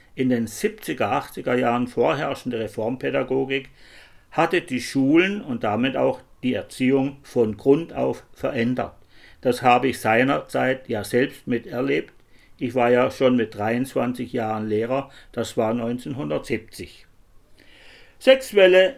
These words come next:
Gewalt in kirchlichen Internaten und in alternativen Schulen, eben zum Beispiel die als reformpädagogische Musterschule geltende Odenwaldschule, stand natürlich im kritischen Diskurs.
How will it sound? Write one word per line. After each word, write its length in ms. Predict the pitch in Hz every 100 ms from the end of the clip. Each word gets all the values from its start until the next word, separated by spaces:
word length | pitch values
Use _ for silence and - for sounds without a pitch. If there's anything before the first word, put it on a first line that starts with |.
| -
Gewalt 500 | 143 117 - - -
in 160 | 127 113
kirchlichen 480 | 156 190 190 175
Internaten 760 | 156 151 135 110 98 113 151 185
und 160 | 123 113
in 120 | 113
alternativen 840 | 104 123 123 127 123 - 120 123
Schulen, 360 | 113 117 143 185
eben 260 | 139 156
zum 180 | 147 139
Beispiel 560 | 117 110 127 - 139 135
die 160 | 135
als 240 | 110 113 -
reformpädagogische 1120 | 117 - 113 147 156 135 123 127 120 117 123
Musterschule 680 | 110 131 - 127 131 127 120
geltende 580 | 117 117 123 123 117 117
Odenwaldschule, 1000 | 110 123 127 117 120 - 120 117 123 123 - - - -
stand 440 | - 135 143 135
natürlich 500 | 143 135 143 143 131
im 140 | 135
kritischen 480 | 127 139 135 - 143
Diskurs. 800 | 135 139 - 113 95 - - -